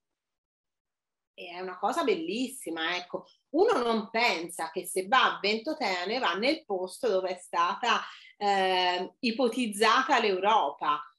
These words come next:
per cui è, è stupendo, ecco, ci sono un sacco di collegamenti. Poi io ho questo difetto, Luca, che se sono in un posto penso a un altro.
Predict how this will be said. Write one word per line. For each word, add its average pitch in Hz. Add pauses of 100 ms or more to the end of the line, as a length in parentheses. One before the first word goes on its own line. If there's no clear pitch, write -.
(260)
per 196
cui 180
è, 180
è 233
stupendo, 208
ecco, 190
ci 247
sono 311
un 294
sacco 349
di 226
collegamenti. 190 (220)
Poi 330
io 302
ho 320
questo 208
difetto, 151
Luca, 151 (240)
che 240
se 285
sono 381
in 381
un 294
posto 320
penso 226
a 202
un 190
altro. 143